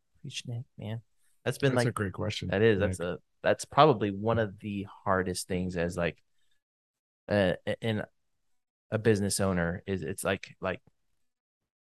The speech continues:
Speaker 1: you wanna hold people to a high standard, but not, like, even higher than yourself, right?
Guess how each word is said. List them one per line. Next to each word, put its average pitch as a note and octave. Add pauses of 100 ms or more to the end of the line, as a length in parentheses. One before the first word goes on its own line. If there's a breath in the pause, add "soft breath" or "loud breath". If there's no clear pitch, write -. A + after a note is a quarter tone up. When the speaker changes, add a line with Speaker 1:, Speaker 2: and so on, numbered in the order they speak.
(160)
Speaker 1:
you B2+
wanna B2+
hold B2
people F#2+
to -
a F2+
high G2
standard, F#2+
but F2+
not, G2+
like, - (540)
even F#2
higher F#2+
than E2+
yourself, E2
right? F2